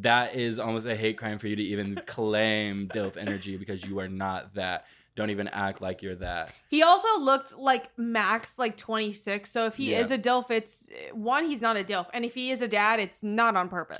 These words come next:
Speaker 1: Yeah,
Speaker 2: Like,
Speaker 1: you should not be claiming that energy at all.
Speaker 2: Um, also, I,
Speaker 1: I was like,
Speaker 2: like
Speaker 1: "You are not a damsel.
Speaker 2: <laughs>
Speaker 1: Mm, I wanna fuck."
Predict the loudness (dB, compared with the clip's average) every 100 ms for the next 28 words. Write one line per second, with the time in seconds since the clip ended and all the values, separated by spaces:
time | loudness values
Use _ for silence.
0 | 0 2 2 4 4 2 -4 -4 -4 -4
1 | -6 -8 -8 -12 -12 -12 -12 -12 -14 -12
2 | -12 -12 -14 -16 -14 -14 -12 -6 2 4
3 | 4 2 2 2 2 2 4 6 6 8
4 | 4 6 6 6 4 4 2 2 0 0
5 | -2 -2 -2 -4 -2 -6 -10 -16 _ _
6 | _ _ _ -2 -2 0 0 0 0 0
7 | -2 0 0 2 0 -2 -2 -2 -4 -8
8 | -14